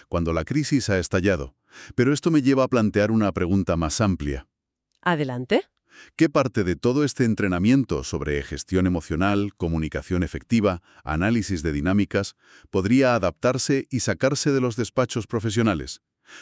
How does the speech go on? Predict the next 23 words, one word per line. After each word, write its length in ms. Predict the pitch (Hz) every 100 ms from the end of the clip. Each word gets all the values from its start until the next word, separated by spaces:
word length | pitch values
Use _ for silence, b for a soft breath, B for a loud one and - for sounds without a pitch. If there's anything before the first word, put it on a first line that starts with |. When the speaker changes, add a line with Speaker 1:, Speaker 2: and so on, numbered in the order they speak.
| -
Speaker 1:
Pienso 400 | 107 110 113 147
en 100 | 117
dárselo 460 | 87 95 - 117 110
no 220 | 95 143
a 40 | 135
mediadores, 600 | 98 92 123 98 71 b b
sino 380 | - 90 78 71
a 40 | 71
docentes, 760 | 69 127 123 98 87 80 - -
a 100 | 76
líderes 360 | 90 87 82
de 80 | 71
equipos 480 | 65 127 104 92 - b b
o 140 | 107 104
incluso 380 | 92 117 113
a 100 | 104
padres 400 | - 139 147 131
y 80 | 98
madres 400 | 104 120 82 71 b b -
para 180 | 85
desactivar 580 | 82 82 80 - 90 110
los 200 | 147 139
conflictos 640 | 139 120 120 120 143 123